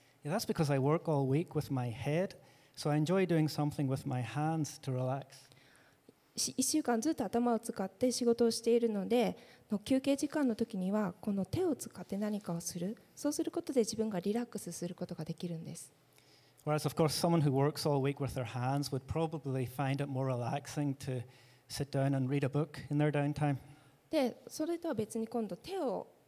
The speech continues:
Speaker 2: ずっと使って仕事をしている人にとっては、休息の時にはちょっと座って本を読むっていうことがリラックスになるかもしれません。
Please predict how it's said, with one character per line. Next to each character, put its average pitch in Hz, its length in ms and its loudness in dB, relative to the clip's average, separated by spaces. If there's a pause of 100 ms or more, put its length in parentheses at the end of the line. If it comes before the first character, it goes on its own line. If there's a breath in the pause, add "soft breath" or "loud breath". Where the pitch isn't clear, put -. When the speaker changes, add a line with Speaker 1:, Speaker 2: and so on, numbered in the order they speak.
(120)
Speaker 2:
ず 247 140 -4
っ - 20 -6
と 196 140 -6
使 - 240 -10
っ 202 60 -8
て - 200 -4
仕 247 140 -4
事 220 180 -2
を 214 60 -2
し - 80 -6
て 233 80 0
い - 20 0
る 226 60 -2
人 254 160 -2
に 240 140 2
と 247 120 0
っ 262 40 -2
て 233 220 -4
は、 247 280 -2 (680 loud breath)
休 262 140 -2
息 233 360 0
の 233 160 2
時 240 280 -2
に 247 120 0
は 311 260 -4 (320)
ち - 80 -8
ょ - 20 -4
っ - 40 -4
と 196 120 -10
座 202 260 -4
っ 185 60 -6
て - 200 -6
本 240 200 -2
を - 40 0
読 202 160 -4
む 233 140 0
っ - 20 -6
て - 200 -8
い 247 60 2
う 240 80 0
こ 247 100 0
と 254 140 -4
が 262 200 -4
リ 196 140 -2
ラ 214 100 -2
ッ - 20 -4
ク 208 100 -10
ス 196 140 -6
に 185 80 -8
な 185 100 -4
る 185 60 -6
か 180 120 -8
も 170 120 -8
し - 120 -8
れ 170 60 -6
ま 160 140 -8
せ - 100 -12
ん。 - 60 -16